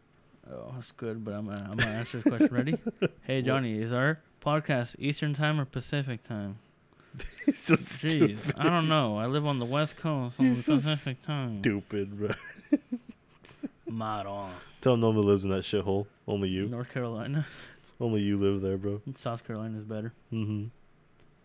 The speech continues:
Speaker 1: N C? Maron.
Speaker 2: Oof.
Speaker 1: What's your question? I don't have any, dude.
Speaker 2: I wanna,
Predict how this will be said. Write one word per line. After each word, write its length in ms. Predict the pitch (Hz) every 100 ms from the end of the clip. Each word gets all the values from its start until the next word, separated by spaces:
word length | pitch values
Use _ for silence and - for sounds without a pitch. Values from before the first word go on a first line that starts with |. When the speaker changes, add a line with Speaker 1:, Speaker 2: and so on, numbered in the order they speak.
| _
Speaker 1:
N 180 | 131 131
C? 320 | - 127 160 - _ _ _ _ _ _ _ _ _ _ _ _ _ _ -
Maron. 540 | 131 123 101 98 101 104
Speaker 2:
Oof. 160 | 92 - - -
Speaker 1:
What's 220 | - 127
your 120 | 127 127
question? 360 | - 101 98
I 40 | 107
don't 100 | 110
have 200 | 107 98
any, 120 | 98
dude. 220 | 98 104 - - -
Speaker 2:
I 80 | 117
wanna, 400 | 143 165 170